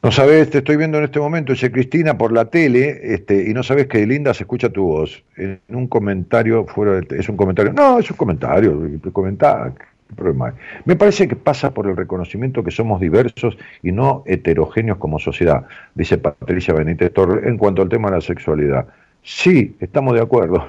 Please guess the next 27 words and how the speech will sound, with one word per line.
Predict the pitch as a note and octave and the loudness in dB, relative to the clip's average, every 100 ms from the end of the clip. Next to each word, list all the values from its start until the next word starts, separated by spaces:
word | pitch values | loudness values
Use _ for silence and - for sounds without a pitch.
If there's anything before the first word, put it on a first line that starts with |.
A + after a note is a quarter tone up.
| - _ | -12 _
somos, | C#3 C3+ B2+ - | -2 -2 -4 -4
pero | A2 G#2 | 0 2
somos | B2+ A#2+ - | 2 -2 0
heterogéneos | G2 G2 F#2 - A2 G2 D#2 | -2 0 0 0 -2 -4 -6
en | D2+ | -6
cuanto | D#2 D2 | -8 -6
a | D2 | -8
la | |
sociedad, | C2 B1+ - A#1+ G1+ - _ _ _ _ _ _ _ _ _ _ | -6 -8 -6 -8 -8 -14 _ _ _ _ _ _ _ _ _ _
¿no? | E2+ F2+ F#2+ - _ _ _ | -8 -8 -8 -16 _ _ _
Por | G2+ | 2
eso | G#2+ G#2 | 4 4
yo | A2+ | 2
me | G#2 | 2
quedo | A2+ A2 | 4 4
con | F#2 | 4
la | F2+ | 0
frase | - G2 F#2 | 0 0 2
de | E2+ | 4
Borges, | G2+ D2+ D#2 C#2+ | 2 2 -4 -4
que | |
decía, | D#2+ - - _ F2+ E2 - - _ | -4 -6 -14 _ 0 0 -2 -20 _
"Podés | - F2+ A#2 A2+ - | 2 6 4 2 -8
reunir | - G2 F#2 A#2 G#2 | 0 2 2 0 0
argentinos, | E2 - D#2 D2+ D#2 D2 - | 0 -2 -6 -4 -4 -4 -2
ahora | F#2 | 0
unirlos, | E2+ G#2+ C#3 C#3 C3+ B2+ A2+ - | 2 2 2 0 2 2 2 -6